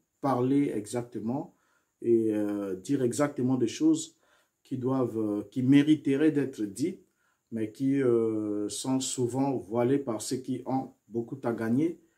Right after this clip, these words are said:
dans ce système pour vouloir garder des gens, euh, juste enfermés dans l'ignorance et loin de la vérité sur les faits et, euh, sur tout ce qui s'est réellement passé dans le ministère de cet homme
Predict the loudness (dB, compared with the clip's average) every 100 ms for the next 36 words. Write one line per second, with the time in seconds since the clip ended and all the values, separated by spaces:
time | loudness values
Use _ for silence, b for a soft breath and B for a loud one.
0 | _ _ -8 -4 -4 -4 -8 -6 -4 -4
1 | -6 -6 -4 -2 -4 -4 -2 0 0 -4
2 | -2 0 0 -2 -4 -4 -8 _ _ _
3 | -8 -4 -4 -4 -6 -6 -6 -6 -6 -6
4 | -2 -2 -2 -2 -2 -4 -6 -6 -8 -10
5 | -14 -8 2 2 4 2 4 4 2 -2
6 | -4 -4 -6 -6 -6 -6 -6 -8 -8 -8
7 | -10 _ _ _ _ _ _ -2 0 0
8 | -2 -4 -4 -4 -6 -4 -6 -6 -6 -2
9 | 0 2 0 0 -2 -6 -6 -6 -4 -6
10 | -6 -8 -4 -2 0 -2 -4 -6 -4 -2
11 | -2 -2 -6 -6 -8